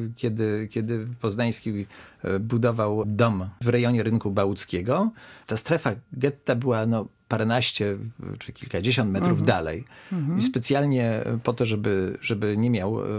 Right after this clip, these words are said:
Speaker 1: e, problemów, no, potem to getto lekko przesunięto, tą granicę.
Speaker 2: Stawia Izrael Poznański też na automatykę i chyba dlatego między innymi ta fabryka staje się sukcesem.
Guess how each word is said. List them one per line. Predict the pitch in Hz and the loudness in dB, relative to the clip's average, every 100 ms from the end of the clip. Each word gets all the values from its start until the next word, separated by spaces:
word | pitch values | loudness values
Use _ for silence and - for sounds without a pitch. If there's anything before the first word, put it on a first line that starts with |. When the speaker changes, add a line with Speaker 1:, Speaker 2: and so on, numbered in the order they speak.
| 113 | -6
Speaker 1:
e, | |
problemów, | 127 180 233 233 175 - | -4 -2 0 0 0 -2
no, | 190 | -4
potem | - 139 117 - _ - | -2 -2 -4 -8 _ -8
to | 107 | -4
getto | 104 - 98 | -4 -4 -4
lekko | 87 - - 80 - - | -4 -4 -6 -8 -8 -4
przesunięto, | - 95 117 110 87 80 | -4 0 2 2 0 -6
tą | 87 | -6
granicę. | 92 71 64 - - - - - - - | -8 -8 -10 -12 -14 -14 -14 -12 -14 -10
Speaker 2:
Stawia | - - - 269 320 311 302 294 262 - | -6 -4 2 2 4 4 4 4 2 0
Izrael | 175 185 233 220 | 0 2 2 2
Poznański | 202 175 196 220 - 196 | 0 2 2 0 -2 -4
też | - 190 190 - - | 0 0 2 0 0
na | 180 185 180 170 | 2 4 2 0
automatykę | 175 175 185 175 165 - 151 139 - 147 151 156 175 | -4 -4 -2 0 0 -2 -4 -2 0 0 2 0 -2
i | - 175 170 | -2 -2 -4
chyba | - 196 175 190 | -4 -2 0 2
dlatego | 180 180 - 220 202 147 | 2 0 2 0 2 2
między | 151 156 151 | 2 2 0
innymi | 156 151 156 | 2 2 2
ta | 160 160 | 0 -2
fabryka | 156 151 143 - | -2 -2 -2 -2
staje | 151 - 156 147 | -4 -4 -2 -2
się | 147 - 147 147 | -2 -2 -2 -2
sukcesem. | - 139 - 208 - 135 127 | -6 -6 -2 -2 -2 -2 -2